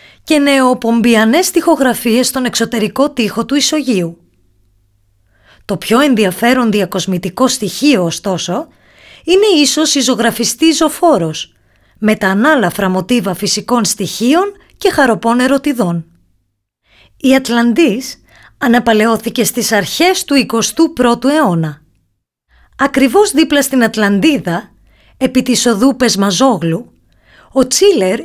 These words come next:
είχε οικοδομήσει την ίδια περίπου εποχή μιαν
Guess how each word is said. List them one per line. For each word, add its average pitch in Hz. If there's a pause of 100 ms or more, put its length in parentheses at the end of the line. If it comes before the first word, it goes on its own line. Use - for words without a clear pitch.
(120)
είχε 320
οικοδομήσει 226
την 214
ίδια 311
περίπου 202
εποχή 202 (320)
μιαν 392